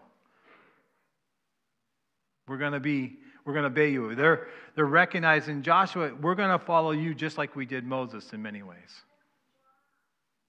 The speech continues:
Again, read on to the story, you can see where that doesn't always work out. They don't always follow Joshua, but at least the start of, they've committed to doing that, right? With a little condition.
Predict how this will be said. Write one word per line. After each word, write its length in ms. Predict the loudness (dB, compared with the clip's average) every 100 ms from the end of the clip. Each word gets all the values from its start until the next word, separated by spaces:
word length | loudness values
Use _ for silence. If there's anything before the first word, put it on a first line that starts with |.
| -16
Again, 420 | -6 -4 -4 -8 -18 _ _
read 160 | -8 -4
on 240 | -2 -4
to 60 | -8
the 80 | -12
story, 360 | -6 -2 -2
you 80 | -4
can 120 | -10
see 160 | -12 -8
where 100 | -6
that 160 | -6
doesn't 240 | -6 -8 -8
always 260 | -8 -10
work 220 | -10 -8 -4
out. 240 | -4 -4
They 140 | -8
don't 240 | -6 -6 -6
always 440 | -4 -2 -2 -6 -8
follow 520 | -6 -4 -4 -8 -10 _ _ _ _
Joshua, 380 | -6 -4 -4 -8
but 160 | -6 -6
at 80 | -2
least 260 | -4 -6
the 80 | -14
start 340 | -6 -2 -2
of, 300 | -2 -4 -8 -18 _ -12
they've 200 | -12 -10
committed 440 | -8 -6 -6 -10
to 80 | -12
doing 320 | -10 -8 -8
that, 240 | -12 -16 _ _ _ _ _ _ _ _ _ _ _ -8
right? 220 | -4 -4 -8 _ _ _ _ _ _ _ _ _ _ _ _
With 200 | -6 -2
a 20 |
little 240 | 0 0 -2
condition. 560 | -4 -6 -6 -8 -12